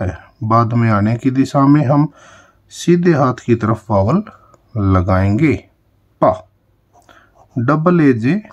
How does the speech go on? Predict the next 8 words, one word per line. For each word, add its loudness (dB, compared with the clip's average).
आज, 0
जे 0
ए 0
जा, -2
डबल 0
ए 4
जी -2
आग। -4